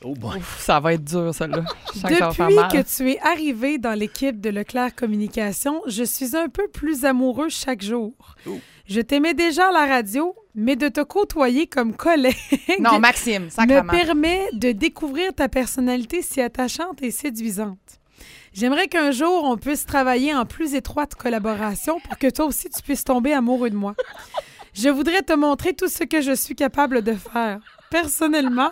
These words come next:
Speaker 3: je suis déjà coincée avec une femme et des enfants. C'est pourquoi je profite de la situation anonyme pour t'avouer tout ça. Je ne ferai pas les premiers pas, ce serait trop risqué et je ne crois pas que tu m'aimes comme je t'aime. Mais si un jour tu m'envoies un clin d'œil opportun, je pourrais faire des bêtises.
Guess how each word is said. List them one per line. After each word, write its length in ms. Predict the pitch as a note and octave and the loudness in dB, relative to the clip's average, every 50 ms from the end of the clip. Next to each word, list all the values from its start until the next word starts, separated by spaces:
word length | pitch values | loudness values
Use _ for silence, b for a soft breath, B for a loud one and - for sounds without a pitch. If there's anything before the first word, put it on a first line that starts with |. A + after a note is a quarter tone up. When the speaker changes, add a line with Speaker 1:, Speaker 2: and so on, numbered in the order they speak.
| - C4+ | -2 -4
Speaker 3:
je 100 | G#3+ B3 C4 | -2 0 0
suis 200 | - - C4+ A3+ | 0 -2 -2 0
déjà 260 | C4 C#4 C4+ D4+ E4+ | 0 0 2 0 -2
coincée 460 | - - D#4+ C#4+ C#4 C4+ - - E4+ | -2 0 0 2 2 2 0 -2 -2
avec 280 | E4+ D4+ A#3+ A#3 A3+ - | 0 0 0 -2 -2 -2
une 120 | B3+ A3+ | -4 -4
femme 280 | G3+ - - C4+ C#4 C4 | -4 -2 -2 0 0 0
et 60 | A#3+ G3 | -2 -2
des 240 | F3 G#3+ G#3 F3+ | -2 -4 -2 -2
enfants. 360 | G#3+ G3 F#3 D#3+ - - B3 C4+ - _ _ B B E3+ G#3+ B B B B B | -4 -6 -6 -6 -4 -4 -4 -4 -6 _ _ B B -14 -14 B B B B B
C'est 180 | - - D#4+ | 0 0 0
pourquoi 440 | B3+ F4 F4 - - D#4 F4+ G4+ G#4+ | 4 4 2 2 2 2 2 2 4
je 100 | D4+ D#4+ | 2 2
profite 460 | C#4 - - D4 D4+ - - F#4 C4 | 0 2 2 0 0 2 0 -2 0
de 60 | D4+ | 2
la 180 | C#4+ C4 C4 B3 | 2 2 2 0
situation 460 | A3+ - - - C4 C4 B3 - E4 | 0 -4 0 0 2 2 2 0 -2
anonyme 380 | D#4+ C#4+ C4 A#3+ C4+ D4+ C#4+ A#3 | 0 0 2 2 0 0 0 -2
pour 160 | A3 A3+ G#3 | -4 -6 -4
t'avouer 380 | - B3+ B3 G#3 G#3+ A#3+ C4+ - | -2 -2 -2 -2 -2 -2 -4 -4
tout 140 | - A3 | -4 -6
ça. 260 | G#3 - - - A3 F#3 - B B B B B B B B - | -6 -6 -4 -4 -6 -6 -8 B B B B B B B B 0
Je 80 | G#3 C#4 | 2 4
ne 100 | C#4 C4 | 4 4
ferai 300 | - - F4 D4 E4+ E4 | 4 2 0 2 0 -2
pas 200 | - - G#4 G#4 | 2 4 4 4
les 100 | F#4+ F4+ | 4 2
premiers 380 | A3+ - - D4+ C4+ C4 C4 G#3+ | 2 2 2 4 4 4 2 2
pas, 200 | - C#4+ D#4 E4 | 2 2 2 2
ce 160 | - - C4+ | 2 -2 -2
serait 200 | A3 - C#4 C4+ | -2 0 -2 -2
trop 180 | - B3 E4+ | 0 0 -2
risqué 480 | D#4+ C#4+ C#4+ - - - - D4+ D#4+ E4+ B B B B B B | -2 -2 -2 -2 -4 -2 -2 -2 -2 -2 B B B B B B
et 100 | B3 B3+ | 0 0
je 100 | A3+ A3 D4 | 2 4 4
ne 140 | C4+ C#4+ C#4 | 4 4 2
crois 200 | - - D4+ - | 2 2 0 2
pas 160 | - D#4+ E4 | 4 0 2
que 100 | - D4+ | 2 -2
tu 220 | C4 - - - | -2 -2 -2 0
m'aimes 260 | B3 B3+ C4+ D4 C#4 | 2 2 2 2 0
comme 200 | - - A#3+ A3+ A3 | 0 0 -2 -2 0
je 100 | G3 A3+ | -2 -2
t'aime. 340 | G3+ - A3 G#3+ G#3 F#3+ F3+ | -2 -2 -2 -2 -2 -2 -2
Mais 140 | F#3 G#3 A#3 | -2 -2 0
si 160 | G#3+ - - G4+ | -2 0 2 2
un 120 | G#4+ G4 | 2 2
jour 260 | D#4 C#4 E4+ F4+ F#4 | 2 2 2 2 0
tu 140 | F#4 - C#4+ | 0 0 2
m'envoies 300 | C4+ C4 B3 A#3 C4 C4 | 2 2 4 4 2 2
un 40 | B3+ | 2
clin 220 | B3 A#3+ B3+ A#3 A#3 | 0 0 0 0 2
d'œil 180 | A3+ B3 B3+ | 2 2 2
opportun, 400 | A#3 F#3 - A3+ - - - C#4+ D#4+ - _ _ | 2 0 -2 -6 -6 -4 -6 -6 -6 -8 _ _
je 200 | G#3 E3 E3+ A#3 | -12 -4 -4 -4
pourrais 360 | A3+ A#3 - C#4+ B3+ C#4+ E4 | -4 -2 -2 -2 -2 0 -4
faire 400 | - - - C#4 C#4 C#4 C#4+ C4 | -4 -2 0 0 0 2 0 -2
des 140 | G3+ F#3+ G3 | -4 -6 -4
bêtises. 600 | F#3 A#3+ A#3+ - - G3+ F3 E3 D#3+ D3+ D3+ D#3+ | -4 -6 -6 -6 -8 -8 -8 -8 -8 -10 -10 -12